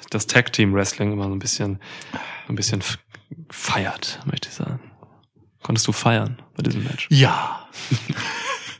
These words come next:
Speaker 2: Da wird, da, da kommt wieder der Motor City Machine Guns geschädigte Lukas durch.
Speaker 1: Ja.
Speaker 2: Ähm, ja, also, <laughs> was, was soll schiefgehen bei F T A gegen Lucha Bros, wenn sich nicht irgendwer zwischenzeitlich was bricht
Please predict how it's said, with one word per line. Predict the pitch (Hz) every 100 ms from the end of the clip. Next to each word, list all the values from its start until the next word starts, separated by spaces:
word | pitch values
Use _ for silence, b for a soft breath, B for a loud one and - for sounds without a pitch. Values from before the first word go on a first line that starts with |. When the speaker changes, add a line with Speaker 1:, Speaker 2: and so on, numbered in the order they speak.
| B B B -
Speaker 2:
Da | 104
wird, | 117 123
da, | 123
da | 117
kommt | 123 120
wieder | 113 107
der | 104 104
Motor | 117 117 110
City | - 113
Machine | 107 - 123 113
Guns | 107
geschädigte | - 104 110 -
Lukas | 110 113 104
durch. | - 113 -
Speaker 1:
Ja. | 117 110 B B B -
Speaker 2:
Ähm, | 131 113 110 101 90 - _ _ _
ja, | 135 110 131 113 - - -
also, | 123 107
<laughs> | 101 - 135 - - 453 B B B B B _ - - _ - - _ B B B B B B B B B B B -
was, | 120 - 151
was | 131 -
soll | 147 156
schiefgehen | - 156 165 104 98
bei | 98
F | 104
T | - 113
A | 107
gegen | 107
Lucha | 113 120 113
Bros, | 104 107 113 107
wenn | 107
sich | 104
nicht | 113 -
irgendwer | 123 123 110
zwischenzeitlich | - 110 120 107 104 -
was | 104 -
bricht | 107 104 -